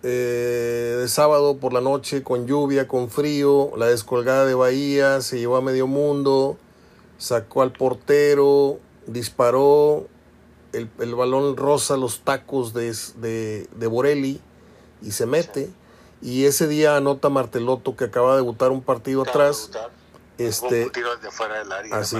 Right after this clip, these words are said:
Speaker 1: es.
Speaker 2: Martelotto también, sí.
Speaker 1: Ese, ese, ese clásico lo recuerdo muy bien. Recuerdo aquel gol de Almirón, en donde un ventarrón, este, hace que Moriconi mida mal y Almirón con muy poco ángulo mete un gol para el uno cero.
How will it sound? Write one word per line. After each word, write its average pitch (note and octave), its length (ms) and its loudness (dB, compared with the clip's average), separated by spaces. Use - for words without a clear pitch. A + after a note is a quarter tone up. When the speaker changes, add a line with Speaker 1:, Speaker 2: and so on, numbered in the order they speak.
Speaker 1:
es. D3+ 200 -2
Speaker 2:
Martelotto - 240 -14
también, - 340 -14
sí. - 160 -16
Speaker 1:
Ese, A#2 360 -2
ese, C3 340 0
ese C3 200 -2
clásico C#3+ 380 0
lo B2 120 4
recuerdo A2+ 340 0
muy B2 160 0
bien. D3 380 0
Recuerdo D3 420 2
aquel D3+ 320 0
gol D#3 240 2
de D3+ 80 2
Almirón, D3 760 2
en B2+ 200 -4
donde B2+ 240 0
un C#3 240 2
ventarrón, C#3 840 0
este, B2 380 -2
hace C3 260 -2
que C3 340 -4
Moriconi C3 600 -2
mida C#3+ 360 0
mal D3 460 2
y B2 320 -4
Almirón B2+ 400 0
con C#3 160 0
muy C#3 160 2
poco C#3+ 360 2
ángulo C3+ 480 0
mete B2+ 320 -4
un C3+ 120 0
gol C3 200 0
para C3 180 0
el A#2+ 40 -8
uno B2+ 220 -4
cero. C3+ 480 2